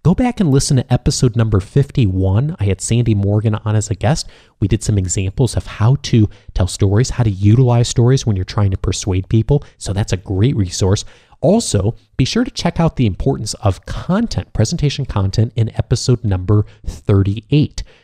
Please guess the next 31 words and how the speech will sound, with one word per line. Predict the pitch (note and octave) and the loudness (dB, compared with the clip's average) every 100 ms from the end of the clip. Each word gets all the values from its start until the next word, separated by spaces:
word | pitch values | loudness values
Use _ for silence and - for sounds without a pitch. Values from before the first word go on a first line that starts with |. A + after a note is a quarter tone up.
| - | -8
And | F#2 G2 | -6 -2
that's | G2 A2 - - | 0 0 -4 -2
a | G2+ | -2
great | - G2 G#2 C#3+ A#2+ | 0 0 2 2 2
reminder | F#2+ F#2 F#2 F#2 G#2+ | 2 2 -2 0 0
of | G#2+ F#2+ | 0 0
the | A2 | 0
importance | F#2 - - C3 B2 A2+ - | 0 -4 0 2 2 -4 -2
of | G#2+ | -4
focusing | - A2 - G#2+ - G2+ - | 0 -2 0 -2 -2 -4 -4
on | F#2+ F#2 F#2 F2+ _ _ - | -2 -2 -2 -6 _ _ -6
content. | F#2+ F2 - E2+ - _ _ _ _ - - | -4 -2 -4 -10 -12 _ _ _ _ -14 0
Now, | G#2 F#2 | 0 2
one | F#2+ A2 B2+ C#3+ - _ | 2 4 4 2 -2 _
final | _ - G#2+ A2+ A#2 A#2+ B2 _ - | _ -2 2 4 4 2 0 _ -2
reminder | G2 F#2+ F#2 F#2 F2 D#2+ - _ _ - | 0 0 0 0 -2 -8 -12 _ _ -6
to | - | -6
keep | - A2+ - | -2 -2 2
you | A#2 | 0
from | - G#2+ | 2 0
panicking | - - F#2+ F#2 F#2 F#2+ G2 G#2+ | 0 -2 0 0 0 0 0 0
when | |
you're | F2+ F#2 | 0 0
trying | A2 G2 G#2 | 2 4 2
to | |
prepare | G#2 A2 G2+ G2 | 0 -2 2 2
a | F2+ | 2
speech | - - G2 F#2+ - | -2 -2 2 2 2
or | F#2 | -2
a | |
presentation | - F2+ F#2 - F#2 E2+ - | 0 -4 -4 -4 -2 -2 -4